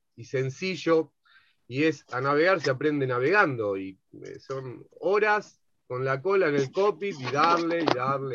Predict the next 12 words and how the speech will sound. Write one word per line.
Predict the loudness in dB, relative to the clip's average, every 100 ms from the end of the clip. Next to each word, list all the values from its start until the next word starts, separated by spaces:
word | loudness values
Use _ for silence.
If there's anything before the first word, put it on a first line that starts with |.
| 0
y |
darle. | 0 -8 -12 -20 -12 -8 -8 -6
Esa | -6 0
es | 2
la | 2
idea | 2 4 4 2 0
principal | -8 -8 -6 0 2 2
de, | 0 0 -8
de | -8 0
nuestra | 0 0 -10
escuela, | -2 0 0 -4
¿no? | -6 0